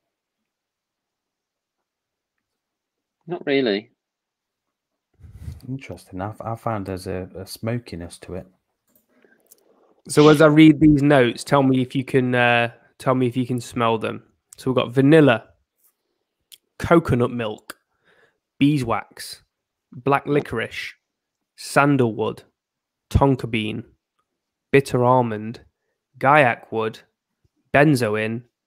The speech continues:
Speaker 3: and musk.
Speaker 1: Uh, no.
Speaker 2: <laughs> What w-, what would you say is the difference between the first one and the second one?
Speaker 1: This one's a lot,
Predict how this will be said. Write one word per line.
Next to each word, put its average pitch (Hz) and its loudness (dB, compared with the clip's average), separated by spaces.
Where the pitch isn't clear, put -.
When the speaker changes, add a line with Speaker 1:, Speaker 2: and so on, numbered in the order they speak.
Speaker 3:
and 120 -8
musk. - -4
Speaker 1:
Uh, 95 -14
no. - -20
Speaker 2:
<laughs> 156 0
What 127 6
w-, 135 8
what 139 8
would 135 6
you 135 4
say 139 4
is 123 0
the 135 0
difference 127 -2
between 107 -6
the 107 -8
first 113 -2
one 104 -4
and 101 -6
the 98 -8
second 101 -6
one? 92 -8
Speaker 1:
This 131 -6
one's 135 -4
a 120 -6
lot, 117 -4